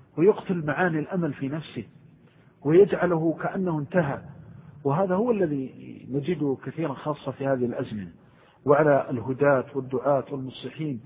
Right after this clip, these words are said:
وعلى الأئمة والخطباء أن ينبهوا الناس على هذا، وأن يبينوا لهم أن هؤلاء مكروبين، وأن هؤلاء معذبين، يحتاجون إلى من ينتشلهم، يحتاجون إلى من يذكرهم.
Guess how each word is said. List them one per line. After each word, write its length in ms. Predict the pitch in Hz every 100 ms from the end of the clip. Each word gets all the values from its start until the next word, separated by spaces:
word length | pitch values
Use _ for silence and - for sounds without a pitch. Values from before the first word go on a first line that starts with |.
| - - _ -
وعلى 280 | 131 143 135
الأئمة 520 | 123 135 165 156 135
والخطباء 920 | 127 - 135 143 131 156 - - -
أن 80 | 151
ينبهوا 460 | 135 151 196 170 151
الناس 380 | 147 156 - 120
على 140 | 123
هذا، 320 | 127 139 101 - - - - _
وأن 180 | 135 143
يبينوا 440 | 139 190 175 151 160
لهم 200 | 170 151
أن 140 | 143
هؤلاء 440 | 143 - 156 156
مكروبين، 640 | 147 - 139 139 185 139 - - - - - -
وأن 260 | - 170 160
هؤلاء 500 | 147 143 151 175 160
معذبين، 680 | 143 147 135 143 185 156 120
يحتاجون 420 | - 147 143 175
إلى 220 | 147 143
من 160 | 139 139
ينتشلهم، 640 | 131 - - 190 165 135
يحتاجون 400 | - 139 135 170
إلى 200 | 147 147
من 140 | 143
يذكرهم. 640 | 135 135 - 180 165 135